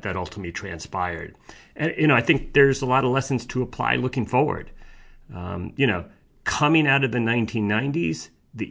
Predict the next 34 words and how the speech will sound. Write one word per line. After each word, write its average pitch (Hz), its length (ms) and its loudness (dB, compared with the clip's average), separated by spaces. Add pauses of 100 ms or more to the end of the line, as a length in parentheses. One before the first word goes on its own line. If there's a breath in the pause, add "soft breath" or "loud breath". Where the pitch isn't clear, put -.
E 135 80 4
M 120 100 0
Ps, 127 380 -2
like, 113 200 -2
Oxy 131 400 2
was 110 100 -2
technically 110 460 0
an 95 80 -2
integrated, 95 400 -2
but 95 160 -6
then, 95 200 -2
but 95 200 -6 (640)
back 101 240 4
then, 101 160 2
but 104 100 2
on 113 180 4
their 104 120 4
way 95 160 0
to 98 100 -4
being 95 220 -2
E 92 100 -2
M 85 80 -4
P, 98 380 -4 (400 loud breath)
there 151 100 0
was 180 120 0
a 151 40 2
lot 151 160 6
of 123 60 4
value 139 240 6
destruction. 123 720 -2
That 131 280 6
turned 139 280 2
into 110 360 -2
a 87 140 -4